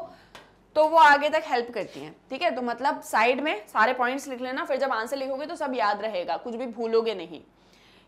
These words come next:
क्लियर? चलो, अब इस आंसर पर आ जाते हैं और सबसे पहले बात करते हैं factors that contributing to healing in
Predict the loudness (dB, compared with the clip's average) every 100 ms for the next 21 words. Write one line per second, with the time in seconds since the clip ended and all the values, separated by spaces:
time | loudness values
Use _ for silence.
0 | -8 2 4 4 0 -8 -6 -4 -2 -4
1 | -4 -4 -6 -6 -10 -4 -4 -2 -6 -8
2 | -10 -12 -14 -6 2 4 4 0 2 4
3 | 4 2 0 -2 -4 0 0 0 0 0
4 | -2 -10 -20 _ _ _ 4 4 2 -2
5 | -2 -4 -4 -4 -6 -6 -8 -12 -20 -16
6 | -4 -2 -2 -2 -4